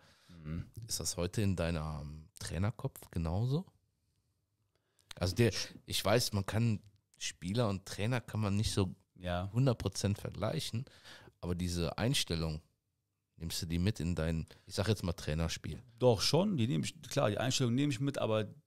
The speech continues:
Speaker 1: auf eine andere Art und Weise, ne? Weil damals, guck, du packst deine Tasche und kommst zum Training. Du machst dir keine Gedanken. Das heißt, du hast ja da immer einen Trainer, der gewisse Sachen vorlebt und auch gewisse Sachen vorgibt,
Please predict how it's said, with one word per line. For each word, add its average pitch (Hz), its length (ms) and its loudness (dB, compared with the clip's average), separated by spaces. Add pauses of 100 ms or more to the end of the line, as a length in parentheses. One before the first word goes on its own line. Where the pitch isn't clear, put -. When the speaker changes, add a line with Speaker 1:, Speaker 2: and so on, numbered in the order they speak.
(100)
Speaker 1:
auf 113 200 -2
eine - 80 -6
andere 113 240 -4
Art 101 140 -4
und 95 160 -8
Weise, 95 420 -2 (120)
ne? 107 160 -10
Weil 98 120 2
damals, 113 440 2
guck, 160 200 -14
du 117 80 -2
packst - 280 -4
deine 104 160 -4
Tasche 160 480 -4 (760)
und 101 160 -10
kommst 117 260 -2
zum 101 100 -6
Training. 101 440 -2 (640)
Du 90 60 -10
machst 92 220 -4
dir 95 60 -2
keine 92 180 -6
Gedanken. 95 460 -4 (540)
Das - 200 -20
heißt, 92 180 -6
du 92 80 -4
hast 104 160 -2
ja 95 60 0
da 92 100 0
immer 107 240 0
einen 101 100 -2
Trainer, 113 480 -2
der 98 400 -2 (320)
gewisse 95 300 -4
Sachen 98 240 -2
vorlebt 110 600 -4 (520)
und 107 160 -10
auch 95 320 -2
gewisse 101 280 -2
Sachen 95 280 -2
vorgibt, - 640 -4